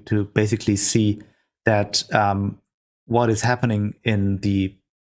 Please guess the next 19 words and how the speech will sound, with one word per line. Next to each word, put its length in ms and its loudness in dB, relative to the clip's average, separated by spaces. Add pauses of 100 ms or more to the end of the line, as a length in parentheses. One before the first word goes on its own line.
(220)
basic 340 2
science 400 -2
approaches, 500 -2
in 140 0
the 140 0
pathophysiology, 1040 0 (100)
uh, 80 0
pathophysiology 840 2
approaches, 400 -2
and 160 0 (100)
in 160 0
all 180 0
of 120 -2 (240)
neuropsychological 840 0
conceptualizations, 1040 0 (520)
that 100 4
it 240 0 (140)
really 320 2
does 540 -2